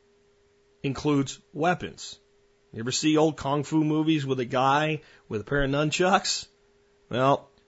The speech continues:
today you can learn a martial art called Nine Mil Jitsu. It is a martial art.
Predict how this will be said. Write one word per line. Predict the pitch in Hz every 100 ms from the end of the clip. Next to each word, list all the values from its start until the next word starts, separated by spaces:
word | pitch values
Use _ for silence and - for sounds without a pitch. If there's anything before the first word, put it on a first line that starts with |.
| _
today | - 139 156
you | 180 170
can | 151 151
learn | 156
a | 143
martial | 139 139 139 135
art | 123 123
called | - 113 113
Nine | 113 113 117 117 120
Mil | 113 110
Jitsu. | 101 117 113 - 90
It | 120
is | 131 147
a | 170
martial | 151 147 147 139
art. | 143 98